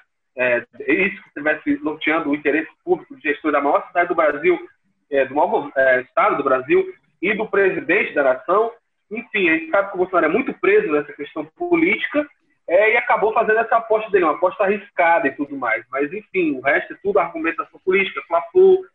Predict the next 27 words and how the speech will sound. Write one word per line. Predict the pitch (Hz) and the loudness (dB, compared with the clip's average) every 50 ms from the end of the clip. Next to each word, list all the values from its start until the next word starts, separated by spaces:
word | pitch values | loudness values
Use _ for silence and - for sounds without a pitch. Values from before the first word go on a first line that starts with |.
| _ _ _ _ | _ _ _ _
É | - - | -2 0
aquela | - - 370 370 | 0 0 0 0
história | 370 - - 277 233 220 | 0 0 0 2 2 2
que | - 180 | 0 -2
a | 175 | -2
gente | 175 - | -2 0
já | 185 175 | -2 0
vinha | 170 185 185 185 - | 2 0 0 0 0
falando, | 202 180 175 185 185 170 151 139 | 0 2 2 2 2 2 0 0
né? | 131 131 120 120 120 110 107 - _ _ | -2 -2 -2 -2 -2 -4 -4 -8 _ _
Como | - 147 156 | -12 -6 -4
é | 165 | -4
que | 196 - - - | -4 -6 -10 -14
funciona | 220 190 - - - 185 190 208 208 190 160 | -16 -18 -18 -4 0 2 2 4 4 2 0
essas | 151 - 156 147 - | 0 -4 -8 -6 -2
redes | 160 165 160 151 151 147 | 0 0 0 -2 -6 -12
do | 151 | -14
bolsonarismo, | - 151 151 - - 156 147 135 131 143 147 143 131 127 120 | -14 -14 -14 -12 -2 0 0 2 4 4 2 2 2 -2 -6
né? | 123 131 131 - _ _ _ _ _ _ _ | -8 -8 -8 -8 _ _ _ _ _ _ _
Você | 131 123 - - 147 - _ | -18 -16 -16 -18 -18 -14 _
tem | - 165 175 185 190 185 | -2 0 0 0 0 0
posições | 160 147 143 - 160 143 135 | -2 -2 -2 -2 -6 -4 -2
muito | 147 160 156 - | -4 -4 -4 -6
fechadas, | - 139 - - - 175 170 170 165 160 165 160 156 147 147 | -6 -6 -4 -2 0 0 2 2 2 2 0 0 -2 -2 -4
você | - - | -8 -12
tem | - 160 165 | -10 -8 -8
estratégias, | 156 - - 151 139 - - - 170 170 165 165 165 160 | -6 -2 0 0 0 0 -2 -2 0 0 0 0 -2 -4